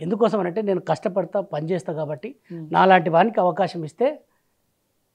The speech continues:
Speaker 1: కాంగ్రెస్ పార్టీ
Speaker 2: మ్మ్.
Speaker 1: లాయలిస్ట్ నేను. కాంగ్రెస్
Speaker 2: ఓకే.
Speaker 1: పార్టీకి నాకు తల్లి సోనియా గాంధీ గారు తెలంగాణ ఇస్తే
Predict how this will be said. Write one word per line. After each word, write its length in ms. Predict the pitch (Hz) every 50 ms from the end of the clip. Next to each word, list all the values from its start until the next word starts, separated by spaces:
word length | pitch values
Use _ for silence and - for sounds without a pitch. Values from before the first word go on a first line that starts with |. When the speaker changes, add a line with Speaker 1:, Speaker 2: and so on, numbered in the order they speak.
| _ _ _ -
Speaker 1:
కాంగ్రెస్ 500 | - 180 202 247 254 240 226 - - -
పార్టీ 220 | 170 143 - -
Speaker 2:
మ్మ్. 220 | - - _ 151 151
Speaker 1:
లాయలిస్ట్ 460 | 160 160 196 240 262 277 - - - 170
నేను. 180 | 135 123 117
కాంగ్రెస్ 400 | - - 139 151 175 190 196 160
Speaker 2:
ఓకే. 60 | 160 -
Speaker 1:
పార్టీకి 340 | 202 185 - 226 202 - _ _ _ _ _ _ -
నాకు 320 | 180 185 185 170 190 180 170
తల్లి 400 | - - 170 185 196 202 196 196 185 175 165 156 156 _ _ _ _ _ _
సోనియా 380 | - - 190 208 220 240 226
గాంధీ 240 | 196 196 196 180 196
గారు 160 | 185 190 175
తెలంగాణ 460 | 147 - 170 170 180 185 180 175 170 160
ఇస్తే 240 | 156 - - 233